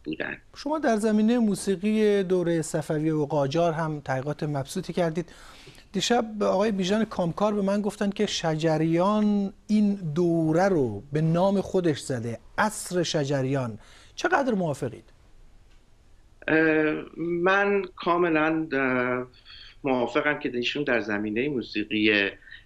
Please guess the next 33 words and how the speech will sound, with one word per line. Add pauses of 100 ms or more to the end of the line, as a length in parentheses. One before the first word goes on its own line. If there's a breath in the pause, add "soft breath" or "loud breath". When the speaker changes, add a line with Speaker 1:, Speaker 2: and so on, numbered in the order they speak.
(280 loud breath)
Speaker 1:
اه،
آوازی
به
هر
حال
یک،
اه، (580 loud breath)
به
یک
مقامی
رسیدن
که
شاید
قبل
از
ایشون
و، (520 loud breath)
اه، (320)
کسی
به
این
مقام
نرسیده
بود
بدون
شک، (440 loud breath)
هم
در
زمینه
آوازهایی
که
ایشون
خوندن،